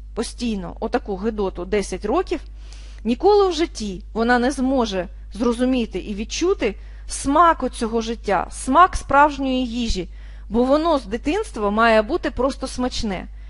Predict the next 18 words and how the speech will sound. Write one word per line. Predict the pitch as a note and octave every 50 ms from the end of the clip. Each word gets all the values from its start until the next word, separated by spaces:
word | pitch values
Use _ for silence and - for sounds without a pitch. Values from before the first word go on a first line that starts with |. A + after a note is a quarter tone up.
| - - -
Якщо | B3 C4+ - - - F4+ F#4+ D#4+
дитина | C#4+ F4 - - E4+ D#4+ D4 B3+ A#3
розуміє, | A3+ A#3 A#3+ B3+ C4+ C4+ C4 B3+ A3+ G#3 G#3
що | - - C4+ A#3+
воно | C4+ C#4 C#4 C4
дуже | B3 A3+ C4 B3+ B3 A#3+
несмачне, | A3 G#3 A3 - A#3 A#3 A#3 - - A#3 A3 F#3 F3
все, | - - - - A3+ G3 F3 E3+ - - - - F#3
от | G3 G3+ -
ти | - - - A#3 G#3 F#3 - - -
від | G#3+ A3+ G#3
дня | G#3+ B3+ C#4 B3+ A3+
до | G#3 A#3+
дня | A#3 G3+ G#3 A#3 G#3+ F#3 F3+
оце | F3+ - - G3+
все | F#3 - - - G3
їш, | G3 G#3 C4 G4 G#4+ - - - - - - - - -
ну, | B3 D4+ D4+ B3